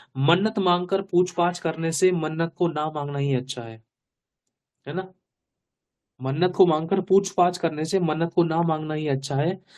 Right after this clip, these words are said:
जो मन्नत मांगकर पूछ पाछ करता है, वो फंदे में फंस, फंसता है, पड़ता है।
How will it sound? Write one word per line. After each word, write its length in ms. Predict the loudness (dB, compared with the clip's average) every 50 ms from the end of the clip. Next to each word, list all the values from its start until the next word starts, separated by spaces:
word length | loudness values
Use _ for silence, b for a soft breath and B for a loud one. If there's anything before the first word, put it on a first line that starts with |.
| b b b b
जो 120 | 2 2
मन्नत 400 | 2 2 2 2 4 2 2 2
मांगकर 360 | 2 2 2 2 0 0 -2
पूछ 240 | 0 0 -2 -2 -2
पाछ 260 | -2 -2 -2 -2 -4
करता 320 | -4 -2 -2 0 0 0 0
है, 100 | 0 0
वो 160 | 0 0 -2 -2
फंदे 260 | 0 2 4 4 4
में 120 | 4 2 0
फंस, 220 | 0 -2 -2 -4
फंसता 500 | -6 -8 -6 _ 0 0 0 0 0 -2
है, 120 | 0 0 -2
पड़ता 320 | -2 -2 -2 -2 -4 -6
है। 180 | -10 -12 -14